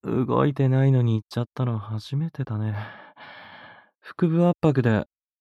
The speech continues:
奥の感度上がってたのかな。え？なんで謝るの？え、何？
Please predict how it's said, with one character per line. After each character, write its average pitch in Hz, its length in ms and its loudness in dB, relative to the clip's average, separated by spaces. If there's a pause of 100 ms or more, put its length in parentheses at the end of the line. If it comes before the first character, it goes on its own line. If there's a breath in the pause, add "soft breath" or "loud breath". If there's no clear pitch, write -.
(100)
奥 143 220 0
の 131 140 4
感 98 240 -2
度 87 100 -8
上 80 160 -8
が 139 120 -6
っ 139 120 -8
て 139 120 -6
た 131 80 -8
の 92 100 -6
か - 140 -14 (2750 loud breath)
な。 - 0 -
え？ 147 160 2 (1400 loud breath)
な 185 480 2
ん 180 200 6
で 123 100 4
謝 113 260 4
る 120 220 2
の？ 90 280 -2 (1200 loud breath)
え、 101 120 -4
何？ 117 420 0